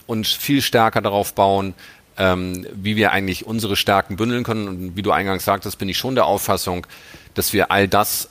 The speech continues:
haben, was uns an sich auch zum Weltmarktführer oder in die Top, äh, Nationen dieser Welt auch in diesem Technologiebereich führen kann.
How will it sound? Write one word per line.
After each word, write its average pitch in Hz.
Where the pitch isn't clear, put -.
haben, 104
was 101
uns -
an 92
sich 98
auch 98
zum 95
Weltmarktführer 95
oder 92
in 90
die 90
Top, -
äh, 90
Nationen 92
dieser 87
Welt 90
auch 92
in 98
diesem 90
Technologiebereich -
führen 98
kann. -